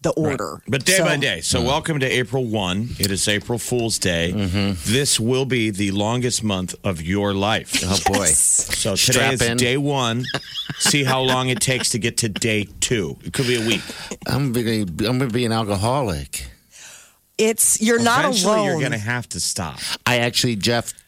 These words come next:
Speaker 2: I mean,
Speaker 3: it's
Speaker 2: everyone's
Speaker 3: funny
Speaker 2: like,
Speaker 3: you
Speaker 2: "Oh
Speaker 3: said
Speaker 2: my
Speaker 3: that.
Speaker 2: God, I'm staying at home and just drinking." It's like, at what point are you an alcoholic?
Speaker 3: I
Speaker 2: It's
Speaker 3: know.
Speaker 2: like, everyone's gonna have to start
Speaker 3: <laughs>
Speaker 2: cleaning up.
Speaker 3: It's funny you said that because I did that last night, actually. It was like, you know, I, I,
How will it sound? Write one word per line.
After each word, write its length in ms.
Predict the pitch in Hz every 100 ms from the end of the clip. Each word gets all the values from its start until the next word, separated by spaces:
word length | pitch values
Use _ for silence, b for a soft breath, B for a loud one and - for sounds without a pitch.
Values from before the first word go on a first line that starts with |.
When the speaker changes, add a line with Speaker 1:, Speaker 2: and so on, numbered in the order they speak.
| _
Speaker 2:
I 60 | 117
mean, 180 | 131 127
Speaker 3:
it's 60 |
Speaker 2:
everyone's 220 | 143 156 151
Speaker 3:
funny 120 | 147
Speaker 2:
like, 60 | 139
Speaker 3:
you 40 |
Speaker 2:
"Oh 40 | 147
Speaker 3:
said 60 |
Speaker 2:
my 120 | 160
Speaker 3:
that. 60 | 156 147 147
Speaker 2:
God, 20 |
I'm 60 | 143
staying 360 | 127 143 135 127
at 60 |
home 120 | 131
and 100 | 135
just 220 | 123 117 -
drinking." 360 | 123 131 123
It's 120 | 98 -
like, 120 | 104
at 160 | 107 95
what 220 | 110 113
point 180 | 131 117
are 40 |
you 120 | 104
an 80 | 95
alcoholic? 540 | 87 87 85 80 64
Speaker 3:
I 60 | 113
Speaker 2:
It's 100 | 113
Speaker 3:
know. 60 | 104
Speaker 2:
like, 160 | 95
everyone's 420 | - 113 131 127 117
gonna 160 | 120
have 220 | 104 101
to 120 | - 98
start 280 | - 98 87
Speaker 3:
<laughs> 80 | -
Speaker 2:
cleaning 400 | 107 113 110 110
up. 300 | 107 95 - - _ _ _ - -
Speaker 3:
It's 160 | 120
funny 220 | - 127 123
you 80 |
said 200 | 110 123 104
that 120 | 101
because 180 | 110 107
I 60 |
did 160 | 98 95
that 140 | 95
last 280 | 87 85 -
night, 220 | 87 80
actually. 540 | 78 67 - 67 65 82
It 60 | 104
was 160 | 90
like, 280 | 104 85 -
you 100 | 104
know, 100 | 92
I, 180 | 92 98
I, 160 | - 110